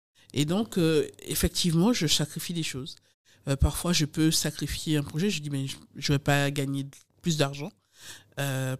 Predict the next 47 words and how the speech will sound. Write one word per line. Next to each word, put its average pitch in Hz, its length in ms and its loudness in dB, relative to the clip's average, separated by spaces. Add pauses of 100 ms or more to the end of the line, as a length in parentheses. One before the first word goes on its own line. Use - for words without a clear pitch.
parce - 180 4
que 151 120 -2
au 156 140 4
profit, 180 520 -2
ben, 139 200 6
je - 140 -2
vais 139 100 4
passer 147 520 0 (320)
peut-être 147 220 4
un 151 60 2
petit - 180 -2
temps 147 120 4
de, 143 500 8
sur 143 160 0
la 135 80 2
plage 151 220 0
avec 139 160 -4
des 143 80 -2
proches. - 480 -4 (540)
Euh, 135 460 0
peut-être 170 360 0
que 170 140 2
je 151 140 4
vais, 147 520 8
je 143 140 2
vais 151 140 4
travailler 151 340 2
un 151 40 0
peu 151 120 -6
plus 160 140 -10
tard. 156 260 -6 (560)
Mais 143 80 -2
parce - 220 6
que, - 120 2
euh, 156 540 6
j'ai 147 160 6
un 143 80 6
client 160 260 -2
qui - 160 -10
compte - 220 0
sur 160 180 4
moi, 143 180 2
donc 160 280 -2
il 151 80 -2
me 147 40 0
fait 143 160 0
confiance. - 540 -8